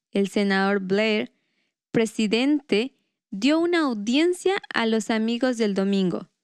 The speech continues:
Abrió el debate leyendo un documento en el que se exponía las razones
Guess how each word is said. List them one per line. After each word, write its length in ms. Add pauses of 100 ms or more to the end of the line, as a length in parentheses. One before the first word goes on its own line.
(420)
Abrió 680
el 180
debate 420
leyendo 640
un 380
documento 880
en 220
el 120
que 140
se 180
exponía 560
las 240
razones 640